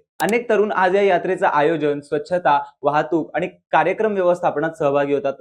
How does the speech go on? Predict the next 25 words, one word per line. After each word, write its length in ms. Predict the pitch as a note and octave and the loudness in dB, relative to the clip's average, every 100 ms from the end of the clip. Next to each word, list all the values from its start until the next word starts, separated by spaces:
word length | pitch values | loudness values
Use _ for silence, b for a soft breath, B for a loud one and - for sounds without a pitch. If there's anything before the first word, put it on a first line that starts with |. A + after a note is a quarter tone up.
| - | -8
महिलांची 400 | C#3 C#3 D3 D3+ | -4 -2 -2 -4
भूमिका 400 | C3 C#3+ D3+ D3+ | -6 -4 -2 -2
तर 160 | D3+ D#3 | -2 -2
फार 140 | E3 | -2
महत्त्वाची 560 | E3+ D3+ D3+ D#3+ D#3 A#2+ | -2 -4 -6 -4 -6 -6
आहे. 160 | - _ _ | -12 _ _
त्या 100 | - | 0
महिला 320 | F#3+ F3+ F#3 G3+ | 0 2 2 2
मंडळाच्या 460 | G3 F#3+ F#3 F#3+ | 0 2 2 2
माध्यमातून 580 | F#3 D#3 F3 E3 E3 F3 | 0 0 -2 -2 -4 -4
भजन, 360 | D#3 C#3+ E3 D3 | -2 0 -2 -2
कीर्तन, 480 | D#3+ D#3 D#3+ D#3 | -6 -4 -2 -4
आरोग्य 420 | D3 C3+ D3 E3 F#3 | -4 -4 -4 -2 -4
मोहिमा 420 | F3 D#3 E3 C#3+ - - | -4 -6 -4 -4 -6 -10
आणि 140 | D#3+ | -8
सांस्कृतिक 600 | F#3 E3 D#3+ - G3 A3 | -2 -2 -2 -2 0 2
कार्यक्रम 400 | F#3 D#3 D#3+ F3 | 2 0 -2 -2
आयोजित 300 | C#3+ C3 B2+ C3 | -2 -2 -4 -6
करतात. 260 | B2 A#2+ B2+ _ | -8 -8 -12 _
मुलांनाही 440 | C#3+ D#3 E3 D#3 | -4 -2 -2 -2
ही 100 | D#3+ | -2
परंपरा 460 | E3 D3+ D3+ D3+ D#3 | -2 -2 -2 -2 -4
शिकवली 400 | D3+ C3+ E3 F#3 | -6 -8 -4 -2
जाते, 260 | E3 C#3 C3 | -2 -4 -6
जेणेकरून 680 | - _ D3+ D#3+ F#3+ F#3+ | -14 _ -2 -2 -2 -4